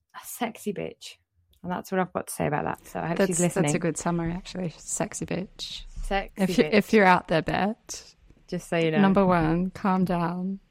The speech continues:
Speaker 2: but stay sexy bitch. <laughs> Um, how gay was your day? I mean, can you actually just describe your background for me, for the listener?
Speaker 1: My background,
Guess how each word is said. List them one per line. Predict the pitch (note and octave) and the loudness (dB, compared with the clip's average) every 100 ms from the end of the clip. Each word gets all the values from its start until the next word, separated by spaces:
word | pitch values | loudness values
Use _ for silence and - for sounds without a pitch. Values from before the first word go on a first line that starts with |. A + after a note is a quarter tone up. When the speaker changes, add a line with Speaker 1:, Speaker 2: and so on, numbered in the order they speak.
| _ | _
Speaker 2:
but | - F#3 - | -6 -6 -8
stay | - - F3 | -6 -4 -2
sexy | F3 F3 - F3 | -2 -6 -6 -8
bitch. | F3+ F#3+ - - - - - - - - - - A4 A4+ A#4+ | -6 -8 -8 -16 -18 -20 -20 -20 -16 -14 -14 -4 -4 -4 4
<laughs> | C4 C#4 - - - - - - - _ - - - D4 - E4 D4+ B3+ - _ | 4 4 0 0 -2 0 -8 -8 -14 _ -14 -12 -12 -14 -14 -10 -8 -10 -12 _
Um, | F3+ F3+ F3 F3 F3 F3 F#3 | 4 6 4 2 -2 -4 -4
how | F#3 F#3+ | 0 2
gay | F#3 E3+ | 2 2
was | E3 | 2
your | E3+ F3 | 0 -2
day? | E3+ - E3+ _ _ _ - | -2 -4 -6 _ _ _ 0
I | |
mean, | F#3+ G#3 - | 2 2 2
can | - B3+ | 2 4
you | C4+ D#4+ | 4 4
actually | A3 - F#3 | 0 0 -6
just | F3+ E3 | -6 -8
describe | - - D3+ D3 - | -8 -6 -4 -4 -4
your | D3 - - - - | -6 -6 -10 -14 -10
background | D3 - E3 D#3+ | -8 -4 -4 -4
for | - E3 | 0 0
me, | F3 G#3 B3+ _ _ _ _ | 0 -2 -4 _ _ _ _
for | - G3+ | -4 -2
the | F#3 | 2
listener? | E3+ E3+ F#3 A3 | 0 0 2 4
Speaker 1:
My | C4+ | 4
background, | G#3+ A3 G#3+ B3+ | 4 2 4 4